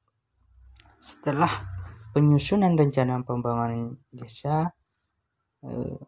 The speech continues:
eh, se-, langsung penyusunan rancangan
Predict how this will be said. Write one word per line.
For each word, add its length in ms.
eh, 300
se-, 360
langsung 640
penyusunan 640
rancangan 720